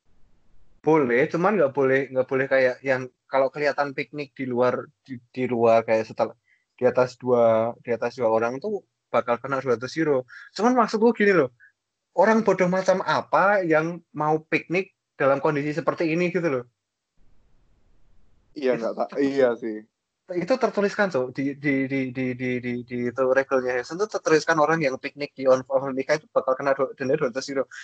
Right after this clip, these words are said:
Speaker 1: Siapa yang mau, siapa yang ada otaknya itu sampai bahwa, "Oh, ini corona, aku piknik keluar," gitu kan nggak mungkin. Itu,
Speaker 2: Iya sih.
Speaker 1: tapi, tapi mungkin, mungkin, tapi mungkin, mungkin kalau ada orang aneh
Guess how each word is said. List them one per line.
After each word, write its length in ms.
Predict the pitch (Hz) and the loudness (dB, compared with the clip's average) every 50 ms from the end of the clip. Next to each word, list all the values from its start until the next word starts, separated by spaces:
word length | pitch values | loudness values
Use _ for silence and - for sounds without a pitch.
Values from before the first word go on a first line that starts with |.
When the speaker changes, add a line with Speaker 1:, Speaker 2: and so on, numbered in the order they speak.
| - - - | -18 -20 -14
Speaker 1:
Siapa 320 | - - 196 190 196 - 220 | -4 0 0 2 2 4 4
yang 180 | 208 185 185 | 4 2 2
mau, 460 | 190 175 175 180 190 196 202 202 190 - _ _ _ _ _ _ | 2 2 4 4 6 4 4 2 0 -2 _ _ _ _ _ _
siapa 240 | - 175 175 220 214 | -6 0 2 2 2
yang 80 | 196 | 2
ada 240 | 190 185 180 147 - - - - _ - | 2 4 4 2 2 -2 -8 -18 _ -8
otaknya 320 | 147 - - - 180 175 | -4 -2 -2 -2 -2 -2
itu 100 | 170 196 | -4 -4
sampai 400 | 202 - 185 165 160 160 180 175 | 0 0 0 2 2 2 2 2
bahwa, 300 | 170 165 143 143 143 147 185 | 4 4 4 4 2 2 0
"Oh, 160 | 208 254 - - | 0 0 -2 -4
ini 160 | _ 160 160 - | _ -6 -4 -2
corona, 400 | - 175 147 151 165 170 185 147 | 0 0 0 0 0 0 -2 -2
aku 140 | - 180 | -4 -4
piknik 240 | - 165 151 151 151 - | -4 -4 -4 -6 -6 -6
keluar," 300 | 147 143 156 165 160 160 | -2 0 0 0 0 -2
gitu 100 | 165 220 | -6 -8
kan 140 | - 277 | -10 -6
nggak 180 | 294 151 160 165 | -2 -2 -2 0
mungkin. 720 | 175 208 220 214 - 156 143 143 143 147 147 151 170 170 _ _ _ _ _ _ _ _ | -2 -2 -4 -6 -6 -6 -6 -2 0 0 0 -2 -4 -10 _ _ _ _ _ _ _ _
Itu, 220 | _ 180 202 202 160 - | _ 2 2 2 2 0
Speaker 2:
Iya 260 | 151 139 135 127 123 117 | -2 -4 -4 -4 -4 -6
sih. 140 | 117 120 - _ _ _ | -8 -16 -20 _ _ _
Speaker 1:
tapi, 320 | 143 147 170 185 180 170 - _ _ _ _ _ _ _ _ _ - - _ - - _ _ - - - - _ | -2 -2 -2 -4 -8 -10 -14 _ _ _ _ _ _ _ _ _ -20 -20 _ -20 -20 _ _ -20 -20 -20 -20 _
tapi 220 | _ - 147 160 196 | _ -2 0 0 2
mungkin, 260 | 202 190 180 226 220 208 170 - | 2 2 2 2 0 0 -2 -4
mungkin, 240 | 131 160 160 220 220 202 - - _ _ _ _ _ _ _ _ _ _ _ _ | -6 -4 -2 -2 -2 -2 -4 -10 _ _ _ _ _ _ _ _ _ _ _ _
tapi 200 | - 151 170 190 | -8 -6 -4 -2
mungkin, 300 | 196 180 165 156 185 190 202 185 170 - _ _ _ | -2 -4 -2 -2 -2 -2 -2 -4 -6 -10 _ _ _
mungkin 240 | 143 143 - 180 180 175 | -8 -4 -2 -2 0 2
kalau 160 | 160 151 147 147 | 2 4 4 4
ada 160 | 143 - 139 | 4 4 2
orang 240 | 123 120 127 117 120 | 2 2 2 0 0
aneh 220 | 123 135 175 | -2 -4 -4